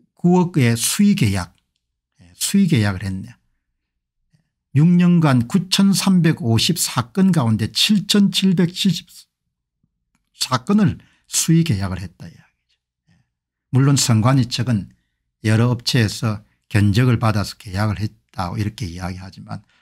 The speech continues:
어떻게 이런 일들이 가능한지. 중앙선관위원회가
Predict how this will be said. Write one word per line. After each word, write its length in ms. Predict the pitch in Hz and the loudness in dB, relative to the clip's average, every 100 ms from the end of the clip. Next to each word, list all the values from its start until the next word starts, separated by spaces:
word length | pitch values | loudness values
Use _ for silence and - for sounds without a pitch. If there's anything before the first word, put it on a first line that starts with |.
| _ - | _ -6
어떻게 320 | - 165 202 | -4 -2 2
이런 260 | 202 202 190 | 2 4 2
일들이 320 | 156 139 - | 2 0 -4
가능한지. 720 | - 90 95 107 107 104 82 _ _ _ _ _ _ _ _ _ _ _ | -4 -4 -4 -2 -4 -4 -12 _ _ _ _ _ _ _ _ _ _ _
중앙선관위원회가 1600 | - 151 170 170 - 147 123 117 110 101 104 98 95 110 113 117 | 0 2 4 2 2 0 2 2 2 0 0 -2 -4 -4 -6 -6